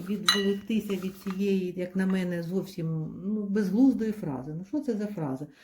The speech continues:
Ну, написали там "дякуємо", там вам, чи "ми вас ніколи не забудемо".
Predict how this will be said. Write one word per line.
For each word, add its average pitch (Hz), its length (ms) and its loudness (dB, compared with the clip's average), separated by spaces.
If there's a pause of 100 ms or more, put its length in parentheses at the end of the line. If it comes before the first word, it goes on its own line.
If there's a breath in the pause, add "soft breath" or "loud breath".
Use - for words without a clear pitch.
(120 soft breath)
Ну, 185 80 2
написали 202 500 4
там 185 300 -2
"дякуємо", 180 600 -2
там 170 200 -6
вам, 165 160 -4
чи 165 320 -6
"ми 185 160 0
вас 175 200 -4
ніколи 196 340 2
не 190 140 8
забудемо". 175 600 0